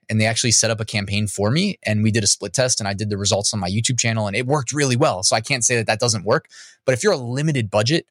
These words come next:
prioritize, like, if you're selling on Amazon, prioritize Amazon ads. You know, that's gonna be very effective. And also in terms of, like, measuring the success rate, it's, it's much easier. <laughs> But you can also, like, when I was saying five dollars a click, th-, those were for the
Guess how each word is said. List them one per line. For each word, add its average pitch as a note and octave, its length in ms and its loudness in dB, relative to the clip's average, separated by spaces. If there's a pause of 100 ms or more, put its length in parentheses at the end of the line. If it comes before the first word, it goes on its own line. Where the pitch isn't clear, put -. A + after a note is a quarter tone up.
prioritize, D#3 880 0
like, G#2 300 -2 (220)
if - 80 -6
you're A2+ 80 2
selling C#3+ 380 2
on C#3 80 2
Amazon, D#3 600 0
prioritize A2+ 500 0
Amazon F2+ 320 -4
ads. - 440 -4
You G2 100 -4
know, F#2+ 100 0
that's G#2+ 180 0
gonna B2 140 2
be G#2 140 2
very F2+ 260 2
effective. - 580 -8
And G#2 140 -2
also A2 240 4
in G2+ 80 2
terms G#2 240 2
of, F#2+ 100 0
like, F2+ 220 -2
measuring F#2 480 -2
the F2 220 -6
success - 420 0
rate, E2 160 -6
it's, - 160 -6
it's - 160 -6
much G2+ 200 -2
easier. F#2 280 -4 (160)
<laughs> C#3+ 80 -2 (220)
But A#2 300 -2 (120)
you C#3+ 160 2
can E3 160 0
also, B2+ 580 0 (120)
like, C#3+ 180 0
when C#3 120 -4
I C#3+ 60 2
was F3+ 160 2
saying D3 260 0
five A#2+ 260 -2
dollars A#2 260 2
a F#2+ 60 -2
click, - 480 -2 (180)
th-, C3 160 0
those D3 220 2
were F#3+ 80 2
for D#3+ 200 0
the B2+ 380 -2